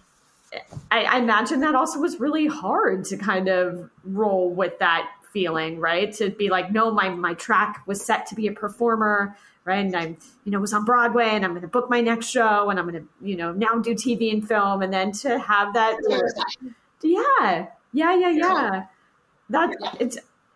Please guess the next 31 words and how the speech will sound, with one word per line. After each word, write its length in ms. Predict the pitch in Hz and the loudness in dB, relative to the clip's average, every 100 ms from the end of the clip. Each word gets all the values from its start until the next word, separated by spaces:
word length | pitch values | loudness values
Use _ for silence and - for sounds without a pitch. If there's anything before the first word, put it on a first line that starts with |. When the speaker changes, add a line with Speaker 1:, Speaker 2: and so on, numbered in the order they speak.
| _ - | _ -6
Speaker 1:
it's 180 | 208 - | -4 -2
just 300 | - - - | -4 -4 -6
incredible 520 | 269 - 453 359 226 | -4 0 2 2 2
though, 140 | 202 | 2
that 140 | 202 202 | 2 0
you 100 | 202 | 0
were 140 | 220 | 2
able 240 | 202 226 | 2 2
to 80 | 240 | 0
kind 160 | 240 226 | 0 0
of 80 | 202 | 0
embrace 560 | 196 185 175 262 - | -2 -2 -2 -2 -2
that, 480 | 214 190 180 170 - - | 0 0 2 -2 -6 -4
that 360 | 196 175 - - | -2 -2 -8 -6
fear 520 | 180 180 214 233 220 190 | -2 0 2 0 0 -2
and 480 | 180 175 170 170 - _ - | -2 -2 -4 -8 -10 _ -18
step 580 | - - - 202 208 | -14 -14 -4 0 0
into 440 | 220 208 202 214 202 | 0 -2 -2 -2 -2
a 60 | |
new 600 | 190 180 175 175 180 180 180 _ _ | -2 0 2 2 2 0 -6 _ _
track. 720 | - - 180 165 277 302 - _ _ _ _ _ | -16 -2 2 2 0 -6 -18 _ _ _ _ _
Um, 600 | 175 180 175 170 170 160 _ _ _ _ | -4 -2 -2 -4 -10 -14 _ _ _ _
and 240 | 220 226 269 | -2 -2 0
Speaker 2:
You 80 | 294 | 2
have 200 | 320 320 | 0 0
to, 100 | 311 | -4
like, 220 | 247 220 _ _ _ _ _ _ _ | -4 -6 _ _ _ _ _ _ _
you 100 | 262 | -2
have 220 | 285 311 | 0 0
to 100 | 359 | -2
see 800 | 294 - 262 247 240 233 233 226 | -6 -4 -6 -6 -10 -10 -10 -10